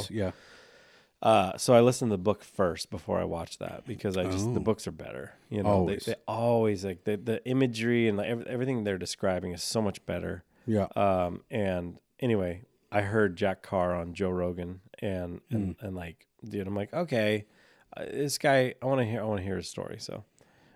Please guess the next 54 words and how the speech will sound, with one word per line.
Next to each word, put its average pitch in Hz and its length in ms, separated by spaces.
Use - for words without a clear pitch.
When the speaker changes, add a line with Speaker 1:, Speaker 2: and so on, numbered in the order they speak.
Speaker 2:
not 98 160
his 104 280
personal 90 380
story, 87 240
but 107 160
Speaker 1:
Yeah. 101 100
Speaker 2:
you 110 80
know, 90 140
uh, 101 380
yeah, 90 220
so 110 260
it's 98 120
good. 90 300
We'll 117 100
see 104 160
if 92 60
it 175 40
Speaker 1:
Hmm. 135 60
Speaker 2:
gets 95 160
picked - 260
up 98 120
for - 100
a 92 80
second 95 260
season. - 140
Speaker 1:
Carr, 117 440
C 123 360
A 110 200
R 101 280
R. 104 320
Speaker 2:
Mm-hmm. 101 320
Speaker 1:
Okay. 107 160
Speaker 2:
Yeah. 95 220
And 127 140
he's 151 200
written, 131 400
uh, 101 520
there's, 143 200
like, 160 280
five 98 340
books. - 460
So 101 380
I, 110 280
I - 40
was 110 140
like, 110 140
"Ah, 151 280
I 170 60
don't 160 140
think - 120
I'm - 80
gonna 87 140
get," 90 280
like, 104 220